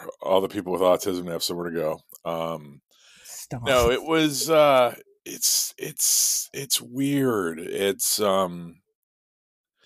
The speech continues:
Speaker 1: it's a lot, there's a lot of different Pokemon fans. There's a lot of different types. There's, like, f-,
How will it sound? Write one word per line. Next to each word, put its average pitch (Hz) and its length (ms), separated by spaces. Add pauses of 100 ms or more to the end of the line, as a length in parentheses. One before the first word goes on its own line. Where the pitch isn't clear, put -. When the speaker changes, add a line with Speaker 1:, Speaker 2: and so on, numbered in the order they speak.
(280)
Speaker 1:
it's - 120
a 135 60
lot, 120 440 (160)
there's 120 160
a 120 60
lot 120 340
of 131 160
different 120 400
Pokemon 85 720
fans. 58 760
There's 82 180
a 98 60
lot 98 380
of 95 80
different 92 380
types. - 640
There's, 85 160
like, 80 140
f-, - 340